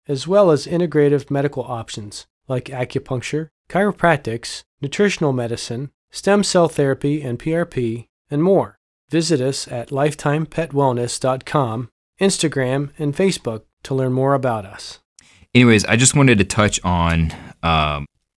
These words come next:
Speaker 2: you know, the, this hot and cool. We, we hear this a lot, and I feel like it's becoming more and more popular.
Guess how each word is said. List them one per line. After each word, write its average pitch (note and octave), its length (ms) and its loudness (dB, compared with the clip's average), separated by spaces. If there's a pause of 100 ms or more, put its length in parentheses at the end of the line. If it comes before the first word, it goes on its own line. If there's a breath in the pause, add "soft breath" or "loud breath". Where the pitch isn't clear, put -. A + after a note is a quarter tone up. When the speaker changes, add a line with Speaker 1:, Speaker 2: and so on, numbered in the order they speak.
Speaker 2:
you F#2+ 100 4
know, E2 160 4
the, F#2 280 0
this F2 240 -2
hot - 300 0
and D#2+ 120 -4
cool. F2+ 300 2
We, F2+ 280 0
we F#2+ 100 0
hear A2 180 6
this G#2 160 4
a F2+ 60 2
lot, D#2 300 2
and E2 80 -2
I D#2+ 40 2
feel F2+ 200 -4
like F2 140 0
it's D#2+ 100 -4
becoming E2 380 -2
more D2 220 -4
and D#2 100 0
more D2+ 140 -2
popular. F2+ 560 -4